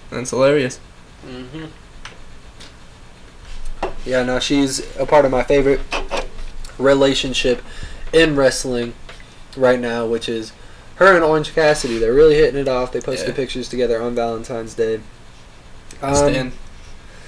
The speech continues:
Speaker 2: yeah, dude, I do st-, I would stan that couple hard.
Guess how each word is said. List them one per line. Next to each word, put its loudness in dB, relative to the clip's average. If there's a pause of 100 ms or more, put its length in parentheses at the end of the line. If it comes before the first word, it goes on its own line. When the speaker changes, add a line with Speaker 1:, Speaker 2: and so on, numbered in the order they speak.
(380)
Speaker 2:
yeah, 4
dude, 0
I 4
do -2
st-, -12
I 2
would 0
stan -8
that -10
couple -6
hard. -4